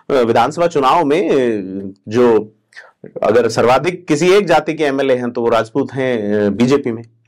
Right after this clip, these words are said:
और इधर देखें अपन कि कांग्रेस में तो एक ही रह गया, और राजपूतों का जो संगठन है प्रताप फाउंडेशन, उसके संयोजक महावीर सिंह सरवड़ी कह भी चुके कि नब्बे प्रतिशत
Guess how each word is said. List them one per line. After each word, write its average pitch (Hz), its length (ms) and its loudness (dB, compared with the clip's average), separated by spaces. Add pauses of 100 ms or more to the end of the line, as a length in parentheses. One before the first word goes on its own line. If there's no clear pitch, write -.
(760)
और 92 280 2
इधर 110 440 2 (1120)
देखें 110 400 0
अपन 117 260 -2
कि 101 460 -2 (100)
कांग्रेस 110 360 0
में 127 160 2
तो 120 60 4
एक 143 180 2
ही 170 60 0
रह 127 140 2
गया, 107 200 -2 (460)
और 90 540 2
राजपूतों 113 360 -2
का 123 80 2
जो 104 100 -2
संगठन 117 400 -2
है 131 100 0
प्रताप 120 300 -2
फाउंडेशन, 117 480 -6
उसके 101 220 -6
संयोजक 113 380 -2
महावीर 107 200 0
सिंह 120 160 -6
सरवड़ी 120 300 -2
कह 143 160 0
भी 147 100 -2
चुके 117 260 -6
कि 113 80 -2
नब्बे 120 280 0
प्रतिशत 113 460 -6